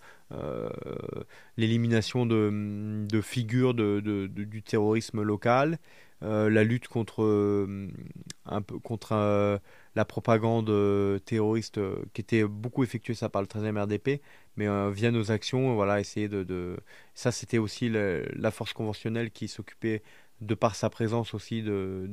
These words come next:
d'être un indicateur fort pour la population locale. Et après, euh, en parallèle de ça, il y avait aussi quelques otages dans la zone. Euh, voilà, donc, euh, chaque mandat aussi essayait de, euh, des fois, ça, c'est, les libérations d'otages, c'est qui-, une, un truc de longue date, hein. Il y a des otages qui restent deux, trois ans, euh,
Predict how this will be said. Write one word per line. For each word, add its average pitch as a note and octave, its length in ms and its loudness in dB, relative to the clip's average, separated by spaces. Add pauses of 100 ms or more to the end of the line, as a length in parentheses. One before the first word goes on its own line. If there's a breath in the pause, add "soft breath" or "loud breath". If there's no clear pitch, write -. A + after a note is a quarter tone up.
(160)
d'être - 200 -4
un A2 80 0
indicateur G#2+ 540 -2
fort A#2 240 0
pour G#2+ 140 -2
la G2+ 80 -2
population G2+ 500 -8
locale. B2 340 -6 (580 loud breath)
Et G#2+ 120 0
après, A#2+ 380 2
euh, F#2+ 640 0 (880)
en G#2 100 -4
parallèle A2+ 320 8
de A#2 80 4
ça, D3 160 2
il - 20 4
y D3+ 40 4
avait C3+ 100 2
aussi A2+ 220 -4
quelques A#2 300 0
otages B2+ 300 0
dans A2+ 100 -2
la G#2 120 0
zone. C3+ 280 -4 (420 soft breath)
Euh, F#2 180 -6
voilà, G2+ 320 0
donc, G2 240 -6
euh, F#2 540 -4
chaque - 300 -4
mandat A2 360 0
aussi A2 240 -4
essayait G#2+ 380 -4
de, G2+ 280 -4 (600 loud breath)
euh, G#2 340 -2
des G2+ 140 -4
fois, B2+ 240 4
ça, G#2+ 200 -6
c'est, G#2 520 -2
les G#2 120 -2
libérations G#2+ 480 -2
d'otages, A2+ 380 0
c'est G2+ 160 -6
qui-, G#2+ 220 -6
une, A2+ 340 -4
un G#2 180 -4
truc A#2 200 -8
de A#2 100 0
longue A#2 200 0
date, C#3 220 2
hein. A2+ 60 0
Il - 20 0
y G#2+ 40 0
a G#2+ 40 -2
des G2+ 160 -2
otages G#2+ 280 -4
qui - 120 -6
restent G2+ 180 -4
deux, A#2+ 240 0
trois G#2+ 380 -2
ans, A2+ 280 -4
euh, G2 260 -6